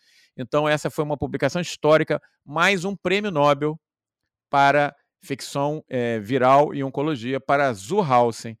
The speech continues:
no, no início dos anos setenta, comprovando em uma série de trabalhos históricos, é, depois com histopatologia, com histoquímica, que realmente o H P V era a causa, tava relacionado a virtualmente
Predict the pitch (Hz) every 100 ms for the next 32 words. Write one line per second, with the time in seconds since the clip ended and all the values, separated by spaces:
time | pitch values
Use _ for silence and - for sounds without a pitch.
0 | _ _ _ 123 127 139 - 147 135 156
1 | 190 - 147 135 98 127 135 131 - -
2 | 160 - 123 120 120 127 - _ _ _
3 | 175 202 208 190 107 131 139 131 147 -
4 | _ - 160 165 135 - 175 170 139 131
5 | 113 120 117 143 - 120 123 127 139 -
6 | - _ _ - 123 123 123 120 110 _
7 | - 127 147 - 135 131 135 131 123 107
8 | 95 117 123 117 110 - 123 131 135 135
9 | 147 143 _ _ _ _ _ _ _ _
10 | - 135 127 135 117 113 117 110 110 101
11 | 101 113 120 - 101 101 104 107 107 104
12 | 104 107 - 95 107 104 92 90 151 -
13 | 107 127